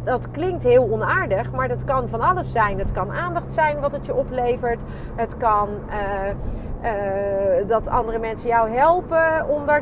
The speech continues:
je, omdat ze je zielig vinden. Eh, dat is ook een vorm van aandacht natuurlijk. Eigenlijk heeft het altijd te maken met aandacht.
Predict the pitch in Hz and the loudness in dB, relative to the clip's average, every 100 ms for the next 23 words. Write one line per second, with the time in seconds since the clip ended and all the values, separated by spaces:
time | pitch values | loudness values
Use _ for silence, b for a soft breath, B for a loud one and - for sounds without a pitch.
0 | - 277 269 277 285 - 277 277 294 277 | 0 -4 -2 2 2 2 -6 -4 -2 -2
1 | 277 294 277 262 262 262 262 B B - | -2 -2 -2 0 0 0 -4 B B -4
2 | 226 214 214 208 208 196 220 208 202 233 | -2 0 0 -2 -4 -2 -2 0 -2 -2
3 | 233 233 262 254 262 294 294 285 285 247 | 0 0 -2 -2 0 0 -2 -6 -2 2
4 | 254 240 240 247 - - 302 247 226 233 | 2 2 -4 -4 -4 0 0 0 -4 -2
5 | 208 220 202 190 196 214 240 311 | -2 -4 -6 -6 -6 -2 -2 -2